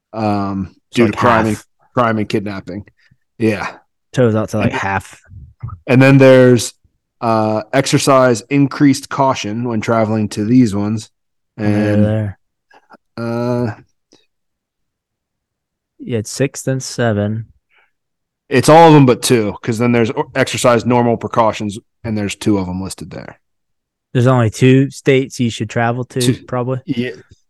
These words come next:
Speaker 1: Travel to with regular caution.
Speaker 2: <laughs>
Speaker 1: Mo-, most of them are, um, increased caution. So go there,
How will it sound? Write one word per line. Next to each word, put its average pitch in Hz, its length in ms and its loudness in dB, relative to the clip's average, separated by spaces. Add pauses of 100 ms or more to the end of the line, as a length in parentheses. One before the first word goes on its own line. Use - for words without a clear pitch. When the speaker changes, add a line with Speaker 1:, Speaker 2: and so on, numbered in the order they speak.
(180)
Speaker 1:
Travel 143 380 6
to 147 260 6
with 123 160 4
regular 123 420 2
caution. 98 640 -8
Speaker 2:
<laughs> - 920 -4
Speaker 1:
Mo-, 127 260 2 (100)
most 147 300 6
of 147 100 6
them 143 320 6
are, 123 640 4 (140)
um, 110 760 -4 (480)
increased 127 460 0
caution. - 440 -10 (840)
So 101 340 -8 (560)
go 185 220 6
there, 120 420 4